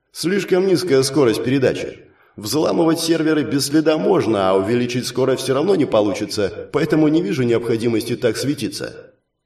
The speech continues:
"Вепсин, торговец мне нравится, а личность не испорчена. Саш, тогда будем удивлять". Демон дал команду Искину, и тот быстро вырастил из скафа небольшую пластинку.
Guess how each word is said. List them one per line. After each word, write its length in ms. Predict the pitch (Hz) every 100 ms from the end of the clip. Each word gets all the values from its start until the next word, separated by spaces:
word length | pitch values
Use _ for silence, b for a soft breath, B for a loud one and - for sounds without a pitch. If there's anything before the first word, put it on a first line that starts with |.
| _ _ _ _
"Вепсин, 840 | - 101 123 120 117 110 76 - - _ _
торговец 500 | - 104 139 196 170
мне 220 | 127 143
нравится, 720 | 151 110 113 107 - 110 104 -
а 60 |
личность 420 | 107 151 - 113 113
не 140 | 101
испорчена. 840 | 98 104 113 113 113 107 98 - - _
Саш, 580 | - - 76 - - - _ _
тогда 380 | 76 87 120 131
будем 320 | 151 151 170
удивлять". 760 | 165 175 180 151 - - - _ _ _ _ _ _ _ _
Демон 500 | 101 120 214 202 196
дал 240 | 160 170 160
команду 640 | 143 139 139 123 123 120
Искину, 580 | - - 175 170 156 139
и 100 | 95
тот 220 | 120 160
быстро 400 | 98 170 170 139
вырастил 600 | 127 113 127 120 - 110 110
из 80 |
скафа 380 | - 165 170 139
небольшую 500 | 117 107 107 - 113
пластинку. 760 | 117 117 - 78 57 - 50